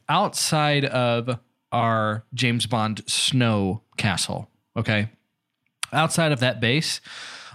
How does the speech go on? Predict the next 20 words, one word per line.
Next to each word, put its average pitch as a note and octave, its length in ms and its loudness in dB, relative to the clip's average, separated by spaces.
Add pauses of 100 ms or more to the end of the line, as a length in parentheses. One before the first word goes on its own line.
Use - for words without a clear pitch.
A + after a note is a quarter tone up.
(100)
all E3 440 2
of C#3+ 160 2
my B2+ 360 2
other, B2+ 640 2
uh, A#2+ 220 2
whether B2+ 260 2
it's A#2 140 -2
Cobol D3+ 520 0
or A#2+ 100 0
subconscious C3+ 1040 0
people B2 480 0
that B2 160 -2
are A#2 80 2
chasing B2+ 480 0
them A#2+ 140 2
down A#2 200 2
and G#2+ 120 0
shooting C3+ 440 2
at D#3+ 180 0
them, F#3 280 4